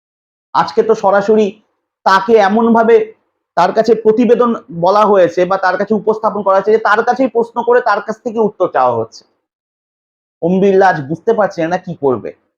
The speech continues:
আজকে বিরোধীদের বক্তব্য মানে তার কাছে প্রতিদিন এক একটা নতুন হার্ডেল, নতুন চ্যালেঞ্জ। আম্বানি আদানিকে নিয়ে লোকসভায় না, আহ, রাহুল গান্ধী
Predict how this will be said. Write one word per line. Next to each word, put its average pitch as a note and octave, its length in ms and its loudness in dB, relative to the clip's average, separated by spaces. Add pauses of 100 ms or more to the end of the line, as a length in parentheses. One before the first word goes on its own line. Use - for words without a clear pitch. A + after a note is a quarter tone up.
(800)
আজকে D3 220 -4
বিরোধীদের F#3 540 0
বক্তব্য G3+ 420 -2 (120)
মানে E3+ 140 0
তার E3 220 0
কাছে E3 220 -4
প্রতিদিন E3 340 -4
এক D#3 100 -4
একটা D#3+ 200 -10
নতুন D3 280 -6
হার্ডেল, C#3+ 360 -2 (100)
নতুন C#3 220 -8
চ্যালেঞ্জ। B2+ 440 -6 (1800)
আম্বানি D4+ 500 2
আদানিকে D4+ 440 2
নিয়ে D4 200 2
লোকসভায় C4 440 0
না, C4 80 2
আহ, F3+ 460 0
রাহুল G3 220 0
গান্ধী B3+ 240 2